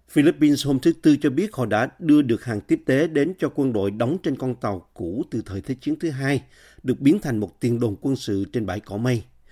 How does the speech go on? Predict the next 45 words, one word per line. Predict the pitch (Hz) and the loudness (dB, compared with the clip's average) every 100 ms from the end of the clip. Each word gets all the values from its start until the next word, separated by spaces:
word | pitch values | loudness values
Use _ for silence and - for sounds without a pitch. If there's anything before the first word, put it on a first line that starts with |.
| _ - | _ -2
bất | 196 - | -2 0
chấp | 226 - | -2 0
nỗ | 131 | 0
lực | 135 - | -2 -2
ngăn | 123 123 | -4 -4
chặn | 107 92 | -6 -8
của | - 123 | -4 -4
lực | 90 | -4
lượng | 95 95 | -4 -6
hải | 92 92 | -6 -10
cảnh | - 92 127 | -8 -8 -6
Trung | 117 98 | -6 -2
Quốc. | 175 - _ _ _ _ _ _ _ _ _ _ | -2 -2 _ _ _ _ _ _ _ _ _ _
Trong | 139 123 | -2 0
khi | 135 | 0
Trung | 135 | 0
Quốc | 190 185 | 0 -2
tranh | 147 120 | -2 -2
chấp | 175 - | -2 -2
với | 147 170 | 0 2
một | 147 98 | 2 -2
số | - 147 | -2 0
nước | 190 196 | 2 0
láng | 165 185 139 | 0 -2 -2
giềng | 117 101 | -2 -2
về | 95 107 104 - | -2 -2 -2 2
yêu | 139 | 2
sách | 131 - 202 - | 2 -4 -10 -4
chủ | 131 139 | -4 -2
quyền | 143 104 | -2 -2
rộng | 92 98 | -2 -2
lớn | 104 131 151 | 0 0 -2
ở | |
Biển | 110 117 131 | -2 -2 0
Đông, | 139 123 - _ _ _ _ | 0 -2 -8 _ _ _ _
mối | 165 202 | 2 4
quan | 170 131 | 2 0
hệ | 107 | 0
của | 135 | 0
nước | 139 175 | 2 2
này | 139 101 | 0 0
với | 139 | 0
Philippines | - 143 - 147 139 - | 0 0 2 2 2 0
gần | 113 104 | -2 0
đây | 135 | -2